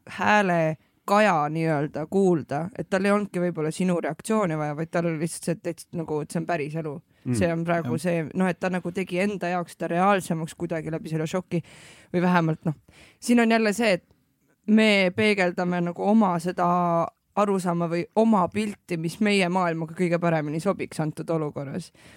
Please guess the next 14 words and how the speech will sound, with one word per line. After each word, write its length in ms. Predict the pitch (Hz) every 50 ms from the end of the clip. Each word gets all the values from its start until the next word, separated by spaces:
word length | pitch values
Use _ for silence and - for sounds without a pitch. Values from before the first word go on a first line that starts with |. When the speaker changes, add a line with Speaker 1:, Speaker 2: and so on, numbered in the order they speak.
| - _ _ _ -
Speaker 1:
Et 180 | - 175 170 - _ _ -
noh, 160 | 185 160 -
tegelikult 320 | - 190 180 180 170 - 185
me 80 | 180 175
ei 80 | 175
tea 180 | 185 208 190 170 160
absoluutselt, 540 | 165 - - - 190 185 180 - - 160 -
kust 300 | - 202 190 - - -
see 100 | - 175
tuli, 280 | 170 180 175 170 165 160
miks 300 | 160 190 202 - - -
see 100 | - 170
tuli, 300 | 165 175 170 165 156 156
mik-, 180 | 165 180 -